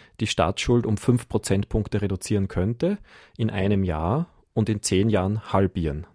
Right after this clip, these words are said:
Das habe ich ausgerechnet. Für die Eurozone sind wir derzeit bei einem durchschnittlichen Staatsschuldenstand von neunzig Prozent der Wirtschaftsleistung der Eurozone. Und nach zehn Jahren könnte man das eben mit einer einprozentigen Vermögenssubstanzsteuer auf fünfundvierzig Prozent reduzieren.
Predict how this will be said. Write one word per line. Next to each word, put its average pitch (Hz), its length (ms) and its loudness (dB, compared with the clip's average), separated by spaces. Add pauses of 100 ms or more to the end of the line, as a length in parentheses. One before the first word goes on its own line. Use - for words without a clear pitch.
(100)
Das - 180 -6
habe 90 140 -2
ich 87 80 -6
ausgerechnet. 123 640 -2
Für - 120 -4
die 92 100 0
Eurozone 120 560 0
sind 104 180 -4
wir 104 80 0
derzeit 101 400 -4
bei 95 80 0
einem 95 300 0
durchschnittlichen 107 560 0
Staatsschuldenstand 98 920 -4
von 98 180 -2
neunzig 95 380 0
Prozent 98 460 -4 (360)
der 95 120 0
Wirtschaftsleistung 135 760 0
der 135 100 -2
Eurozone. 113 640 0 (460)
Und 104 160 -4
nach 95 160 -2
zehn 95 260 2
Jahren 101 220 2
könnte 92 260 0
man 95 160 2
das 95 200 -2
eben 90 260 -2
mit 92 100 -4
einer 90 180 0
einprozentigen 101 720 -2
Vermögenssubstanzsteuer 92 1040 -4 (320)
auf 92 140 -4
fünfundvierzig 110 720 0
Prozent 95 420 -4
reduzieren. 104 600 -2